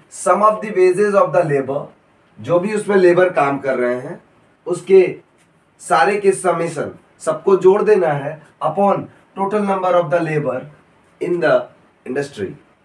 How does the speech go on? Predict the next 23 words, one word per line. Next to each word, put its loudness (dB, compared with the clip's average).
उस -8
industry 0
में 4
जितने -4
total -2
number 4
of 0
labor -2
है, 0
उससे -10
divide 0
कर -4
दो, -10
तो 0
आपको 0
mean -4
मिल -2
जाएगा। -4
Basically, -4
हम -4
लोग 0
class 2
seven, 2